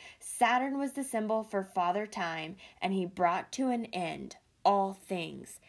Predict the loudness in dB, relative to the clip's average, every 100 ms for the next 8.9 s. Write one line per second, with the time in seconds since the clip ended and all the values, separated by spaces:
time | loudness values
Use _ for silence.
0 | _ -4 -4 -2 -2 -2 -8 -12 -6 -4
1 | -4 -4 -8 -12 -20 _ _ _ _ _
2 | _ _ _ _ _ _ _ _ _ _
3 | _ _ -20 _ _ _ 4 4 0 -2
4 | 0 2 2 -2 2 2 4 0 -4 -8
5 | -16 _ -6 -4 -2 -2 -2 -4 -6 -12
6 | -12 -14 -16 -6 0 0 0 -2 -2 0
7 | -2 0 -4 -2 -2 0 0 -2 -8 -2
8 | 0 2 0 -4 -4 -8 -8 -8